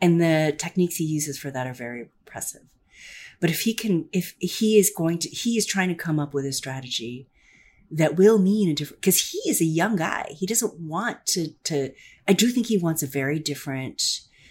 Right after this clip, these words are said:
um, different relationship with the United States. Thought he could do it with President Trump. I mean, you know, but I actually think that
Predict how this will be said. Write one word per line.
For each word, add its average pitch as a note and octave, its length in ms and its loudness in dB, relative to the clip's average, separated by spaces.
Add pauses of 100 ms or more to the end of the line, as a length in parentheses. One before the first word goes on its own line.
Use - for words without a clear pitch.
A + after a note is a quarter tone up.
(420)
um, C#3 720 -4 (440)
different E3+ 300 -2
relationship C#3 760 -2
with C#3 120 -6
the C#3 80 -8
United C3 240 -8
States. - 760 -10 (580)
Thought F#3 260 8
he G#3 160 10
could F#3+ 220 0
do F3+ 180 4
it G#3 100 0
with E3+ 300 -6
President F3 420 -4
Trump. F3+ 420 -6 (600)
I D3+ 40 -6
mean, D#3 380 -4 (200)
you D#3+ 140 -2
know, D3 340 -4
but - 340 2 (120)
I F3+ 200 -2
actually G3+ 440 0
think G#3 460 -10
that D3+ 320 -4